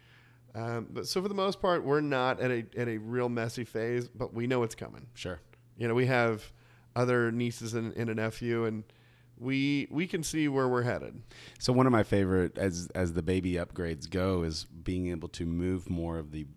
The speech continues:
Speaker 2: kid infrastructure into their rooms
Speaker 1: Yeah.
Speaker 2: or up, you know, upstairs where the playroom is.
Speaker 1: Right.
Speaker 2: And I, every time we reclaim another part of our living room, like, at this point, we've got it all back.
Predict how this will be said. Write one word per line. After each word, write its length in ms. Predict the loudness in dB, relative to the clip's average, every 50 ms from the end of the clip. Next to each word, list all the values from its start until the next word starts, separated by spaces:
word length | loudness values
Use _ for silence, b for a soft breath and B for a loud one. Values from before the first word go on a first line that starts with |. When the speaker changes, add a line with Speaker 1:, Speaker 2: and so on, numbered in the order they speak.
| -20 -20 _ _ _ -16
Speaker 2:
kid 460 | -10 -4 -2 -2 -2 -2 -4 -8 -6
infrastructure 640 | -2 -2 -2 -2 -2 -4 -6 -6 -6 -8 -6 -6 -6 -2
into 400 | 0 0 0 0 0 -2 -4 -6
their 260 | -4 -4 -4 -4 -4 -4
rooms 500 | -6 -4 -4 -2 -2 -2 -2 -2 -2 0
Speaker 1:
Yeah. 340 | 0 0 0 0 0 0 0
Speaker 2:
or 180 | 0 -2 -2 -4
up, 140 | -6 -6 -6 _ _ _
you 120 | -8 -8 -8
know, 80 | -8 -10
upstairs 460 | -10 -10 -6 -4 -2 -2 0 -2 -2
where 100 | -4 -6
the 80 | -8 -6
playroom 440 | -4 -2 0 0 0 0 -2 -2 -4
is. 180 | -6 -6 -4
Speaker 1:
Right. 300 | -2 -2 -2 -2 -2 B B B B
Speaker 2:
And 140 | 0 2 2
I, 400 | 4 4 4 4 4 4 4 4 2
every 220 | 2 4 4 2
time 320 | 2 2 2 2 2 2 2
we 160 | 2 0 -2
reclaim 640 | -2 -2 -2 -2 -2 -4 -6 -6 -4 -2 -2 0 0
another 300 | 0 -2 -2 -2 -4 -6
part 360 | -6 -10 -10 -6 -4 -4 -4
of 100 | -4 -4
our 140 | -6 -6 -6
living 420 | -6 -6 -6 -2 0 0 2 2 2
room, 480 | 4 4 4 4 4 4 2 0 -2 -4 -10 -16 -20 _ _ _ _ _
like, 140 | 0 2 2
at 140 | 2 2 2
this 120 | -2 -2
point, 220 | 0 0 -2 -2 -2
we've 140 | -2 -4 -4
got 140 | -4 -4 -4
it 60 | -4 -4
all 100 | -6 -6
back. 300 | -4 -4 -6 -6 -6